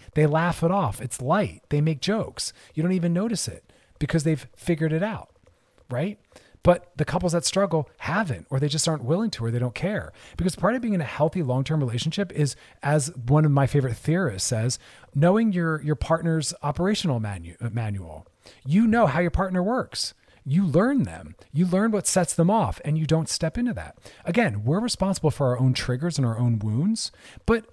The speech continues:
a loving partner also knows what our partner's wounds and triggers are and doesn't walk us into them, doesn't purposefully play upon them. So you have to figure out, as I say all the time, the secret sauce for your relationship, and then keep, keep that sauce the way it's supposed to be.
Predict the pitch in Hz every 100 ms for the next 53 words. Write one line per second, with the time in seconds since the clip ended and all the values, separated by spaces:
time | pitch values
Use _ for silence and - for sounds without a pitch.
0 | _ _ 175 208 226 214 - 233 196 185
1 | 170 170 180 170 170 165 160 - 165 160
2 | 135 131 151 151 143 - 214 180 139 139
3 | 151 151 170 160 135 104 123 165 165 -
4 | 208 170 98 - - - - 156 156 -
5 | - 160 156 - 156 151 - 185 247 107
6 | 107 110 76 - - - - - - 202
7 | 214 190 220 190 202 160 131 196 254 -
8 | 101 107 98 117 120 123 - 196 175 -
9 | 190 180 - 135 127 123 196 - 120 120
10 | 123 - 147 147 131 - 180 - - -
11 | 202 196 - - 202 156 - - - -
12 | - _ _ _ _ _ _ - 127 -
13 | - 139 143 160 170 - 165 156 143 208
14 | 262 92